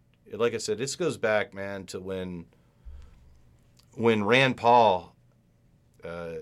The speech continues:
kinda stepped up and became a thing. He wasn't, he wasn't his dad, you know? He wasn't Ron. And a lot of people, myself included, said, "He's not,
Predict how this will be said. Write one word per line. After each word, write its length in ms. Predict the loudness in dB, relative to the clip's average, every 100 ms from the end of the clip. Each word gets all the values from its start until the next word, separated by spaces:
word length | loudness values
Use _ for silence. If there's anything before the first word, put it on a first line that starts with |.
| -16 _ _ _ _ _ _ _ _ _ _ _
kinda 240 | -14 -10 -8
stepped 380 | -4 -4 -4
up 180 | -8 -8
and 140 | -10 -12
became 300 | -6 -4 -4
a 60 |
thing. 320 | -4 -4 -2
He 100 | -2
wasn't, 460 | 4 4 4 0 -4 -14 _ _ _ _ _ -20 -20 _ _ -20 -20 _ -12
he 120 | -6
wasn't 360 | 2 2 2 -2
his 100 | 2
dad, 420 | 6 6 4 -4 -12
you 100 | -6
know? 200 | -2 0
He 80 | 0
wasn't 420 | 0 -2 -2 -6 -10 _ -2
Ron. 460 | 4 4 2 -4 -18 -20 -20 -20 -20 -20 -12 0
And 100 | 4
a 40 |
lot 240 | 10 10
of 60 | 8
people, 480 | 4 4 4 2 -2 _ -14
myself 420 | -2 0 4 2 2
included, 440 | -2 0 0 -2
said, 240 | -2 -2
"He's 160 | -2 0
not, 280 | 2 2